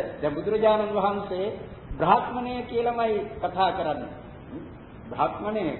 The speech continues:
කියනකොට බ්‍රාහ්මණයෝ ඒ කියන්නේ ඉහළ පැලැන්ති අයනේ.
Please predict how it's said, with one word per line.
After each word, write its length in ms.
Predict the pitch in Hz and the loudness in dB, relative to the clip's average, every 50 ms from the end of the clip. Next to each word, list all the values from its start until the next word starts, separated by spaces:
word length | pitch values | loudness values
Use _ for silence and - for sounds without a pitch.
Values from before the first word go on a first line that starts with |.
| - - | -6 -10
කියනකොට 380 | - 143 135 139 143 180 208 196 | -8 -8 -6 -6 -4 -4 -4 -4
බ්‍රාහ්මණයෝ 720 | 151 139 131 143 147 147 147 143 156 147 151 151 151 147 | -4 0 2 2 2 2 0 -2 -2 -2 0 2 2 2
ඒ 100 | 147 151 | 2 0
කියන්නේ 440 | 151 - 160 185 220 240 240 - - - - - - - - | 0 -2 -2 -2 -2 -2 -4 -6 -8 -10 -14 -14 -16 -10 -6
ඉහළ 340 | 139 156 175 214 233 240 247 208 - - | -2 0 2 4 4 6 6 6 6 4
පැලැන්ති 460 | - 185 220 226 226 220 220 226 214 202 | 4 4 4 4 4 2 0 0 2 4
අයනේ. 360 | 208 220 240 240 247 240 - | 4 4 4 4 0 -2 -4